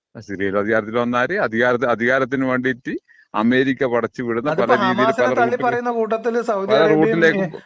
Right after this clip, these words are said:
Speaker 1: പല
Speaker 2: ഈ ഏഷ്യൻ
Speaker 1: റൂട്ടിലൂടെ
Speaker 2: രാജ്യങ്ങളൊക്കെ ഉണ്ടല്ലോ. അത് ഷിയ സുന്നി തർക്കാണ്. ഫലസ്തീൻ
Speaker 1: അല്ല,
Speaker 2: ഇസ്രായേലിലുള്ള
Speaker 1: ഷിയ
Speaker 2: ഈ
Speaker 1: സുന്നി, ഷിയ സുന്നി ഒന്നും, ആ, ഈ ഹമാസിന്റെ കാര്യത്തിലില്ല.
Speaker 2: ആരാ പറഞ്ഞേ?
Speaker 1: ഹമാസ്
Speaker 2: ആ,
Speaker 1: അങ്ങനെയാണെങ്കിൽ
Speaker 2: ഉണ്ട്, ഉണ്ട്, ഉണ്ട്. എന്താ സൗദി അറേബ്യയും യു എ ഇയും ഒന്നും, ആ, പിന്നെ എയ്ഡ് കൊടുക്കാത്ത?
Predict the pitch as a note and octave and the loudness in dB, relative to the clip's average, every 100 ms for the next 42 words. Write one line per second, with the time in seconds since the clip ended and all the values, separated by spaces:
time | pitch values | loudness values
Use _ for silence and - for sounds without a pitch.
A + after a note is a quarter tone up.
0 | C3 C#3+ E3 D#3+ D#3 E3+ D#3+ D#3 D#3+ - | 0 2 4 4 4 4 4 4 4 2
1 | G#3 G#3+ G#3 G#3+ G3 E3+ G#3+ A3+ G3 A#3+ | 0 -2 -2 -2 -2 -2 -2 -2 0 0
2 | B3 A3 G#3 G3 F3 F3 D3+ C3 - _ | -2 -4 -2 -2 -2 -4 -4 -8 -16 _
3 | _ _ - D#3+ - A3 A3 G3+ G#3+ G#3 | _ _ -4 -4 -2 -2 -2 0 0 0
4 | G#3 G#3 G#3 G3 - - C#3+ E3 D#3+ C#3 | -2 0 2 2 2 2 2 0 0 -2
5 | B2+ A2 A#2+ D3+ D3+ C#3+ C#3 C3+ C3 B2 | -2 0 0 2 0 -2 0 0 -2 -2
6 | A2+ A2 G2+ G#2+ G2+ A#2 B2 A#2 A2 G2+ | -4 -4 -2 -2 0 0 -2 0 0 0
7 | F2 F2 E2+ E2 F3 F3+ F#3+ F3+ F3+ F#3 | -2 -8 -6 -4 -2 0 -2 -2 -4 -6
8 | - _ - - - A2+ A#2+ A#2+ B2+ B2+ | -10 _ -20 -20 -14 -8 -4 -4 -4 -2
9 | B2+ A#3+ A#3+ A#3 A#3+ B3 A3+ A#3 A#3 A3 | 0 0 0 0 0 0 0 -2 -2 -2
10 | A3 A3 A#3 A3+ G3+ G#3+ G#3+ G#3 G3 G#3+ | -2 -2 -2 -2 -2 -2 0 -2 -2 -4
11 | G3+ - - _ _ _ - - F#3 G3+ | -6 -12 -20 _ _ _ -20 -6 -2 0
12 | G#3 G#3 G3+ G3+ G3 G3+ G#3+ - - F#3+ | 2 0 -2 -4 -2 -4 -4 -6 -4 -2
13 | F3+ F3+ F#3 G3 F3 F#3 F3 F3 | 0 0 2 0 0 -4 -4 -8